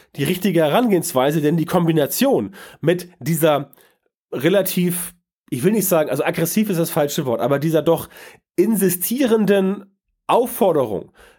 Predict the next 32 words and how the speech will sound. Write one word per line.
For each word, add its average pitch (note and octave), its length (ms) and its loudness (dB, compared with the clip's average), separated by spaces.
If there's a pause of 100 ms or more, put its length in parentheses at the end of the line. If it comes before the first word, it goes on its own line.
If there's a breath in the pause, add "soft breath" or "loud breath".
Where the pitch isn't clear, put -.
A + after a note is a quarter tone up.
bitte G#3 380 0
unbedingt A3 460 0
darauf F3 280 0
zu - 160 -6
klicken, G3 440 -2
nach F3+ 180 -4
dem E3 140 0
Motto, F3+ 400 0
„Wenn G3+ 220 2
du G3 100 0
jetzt F3+ 340 0
da D#3+ 140 2
nicht D#3 180 -2
raufklickst, - 640 -2 (240 loud breath)
dann E3+ 200 2
muss F3+ 220 0
ich F#3+ 80 0
dich F3 140 -6
leider D#3+ 220 2
rauslöschen E3+ 520 0
und C#3+ 100 -2
dann C#3+ 140 0
bist F3 180 -2
du D#3 60 0
halt D3 220 -2
weg.“ G3+ 200 2 (340 loud breath)
Das F3+ 260 0
hat A3+ 160 0
schon G3 260 0
relativ E3 560 0
gut F3 260 -4
funktioniert C#3+ 680 0